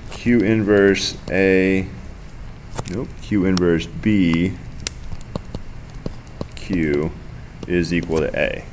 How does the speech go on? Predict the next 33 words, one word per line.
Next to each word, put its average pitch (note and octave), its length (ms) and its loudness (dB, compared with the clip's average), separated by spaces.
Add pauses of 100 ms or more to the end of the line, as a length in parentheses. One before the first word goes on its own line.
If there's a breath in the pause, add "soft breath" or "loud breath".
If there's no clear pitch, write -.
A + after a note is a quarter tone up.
So - 120 -12
I D#2 60 -4
want A2+ 140 -2
a A#2 40 0
matrix G2+ 540 2
that F2+ 500 0 (380 loud breath)
would G2+ 260 4
show F#2 380 4
that E2+ 300 2
B G#2 260 4
is F2 160 2
similar F2 460 2
to D#2 280 -4
A. A#1 380 -2 (180)
So - 240 -6
it E2 60 0
would E2+ 180 2
look D#2+ 200 0
like D#2 360 0
sum F#2+ 320 0
matrix F2+ 400 0
inverse A2+ 600 2 (460 loud breath)
times F2+ 560 2 (280)
B F#2 440 4 (100)
times E2 420 -2
the F2 80 -2
matrix F2+ 640 0 (100)
equals E2+ 420 -6
A. - 300 -4 (960)
How A2+ 260 -4
in A#2 80 0
the A2 100 2
world F#2 500 2